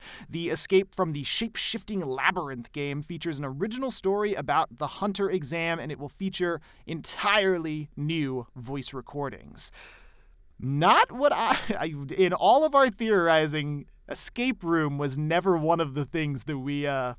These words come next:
that we brought up. So very surprised by this. Been to the website.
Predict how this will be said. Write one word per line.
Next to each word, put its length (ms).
that 80
we 100
brought 300
up. 240
So 480
very 220
surprised 420
by 140
this. 360
Been 200
to 40
the 80
website. 960